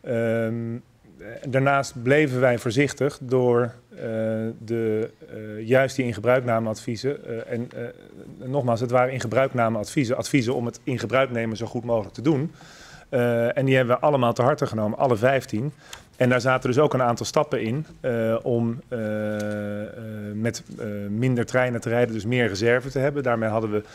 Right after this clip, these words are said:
vijftig procent reserve. Dat is echt, eh, eh, normaal gesproken zou dat, eh, ruim voldoende moeten zijn.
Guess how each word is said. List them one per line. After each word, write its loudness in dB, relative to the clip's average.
vijftig 0
procent 0
reserve. 2
Dat 0
is -6
echt, -6
eh, -6
eh, -8
normaal 0
gesproken 0
zou -2
dat, -4
eh, -10
ruim 2
voldoende -6
moeten -8
zijn. -2